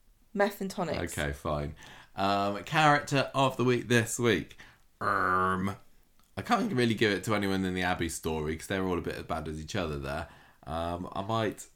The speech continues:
Speaker 1: Give it to Sarah Louise for her amazing detective skills.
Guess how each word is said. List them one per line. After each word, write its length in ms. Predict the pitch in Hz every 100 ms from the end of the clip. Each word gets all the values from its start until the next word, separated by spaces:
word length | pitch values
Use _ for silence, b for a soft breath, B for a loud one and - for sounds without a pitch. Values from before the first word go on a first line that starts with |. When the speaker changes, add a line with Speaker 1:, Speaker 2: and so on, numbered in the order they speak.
| _
Speaker 1:
Give 120 | - 330
it 100 | 254
to 80 | 269
Sarah 340 | 294 269 247
Louise 480 | 247 254 277 233 -
for 160 | 190
her 280 | 226 196 185
amazing 640 | 185 208 202 196 190 196 202
detective 580 | - 254 - - 170
skills. 600 | 170 - 156 156 165 170